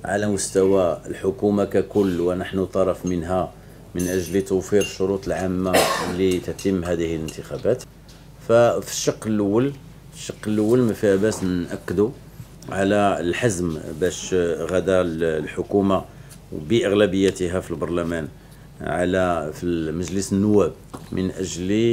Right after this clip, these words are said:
المصادقة على كل النصوص التنظيمية لتتم هذه الانتخابات في وقتها. وهناك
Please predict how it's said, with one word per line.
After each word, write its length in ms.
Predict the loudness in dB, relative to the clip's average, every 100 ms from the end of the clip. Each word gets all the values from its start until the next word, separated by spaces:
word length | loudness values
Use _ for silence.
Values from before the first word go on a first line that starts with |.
| 2
المصادقة 680 | 0 -2 -2 0 0 -2 0
على 260 | 0 0 0
كل 200 | 0 2
النصوص 520 | 2 0 -2 -4 -4
التنظيمية 680 | -2 2 6 8 6 2 -2 -14 -12 -12 -12 -16 -20 -20 -20 -20 -12 -4
لتتم 720 | 2 4 4 2 2 2 4
هذه 120 | 2
الانتخابات 600 | 0 -4 -4 -2 0 -2
في 180 | 0 -2
وقتها. 360 | -2 -8 -12 -12 -18 -20 -20 -16 -16 -16 -10 -6
وهناك 580 | -4 -2 2 2 0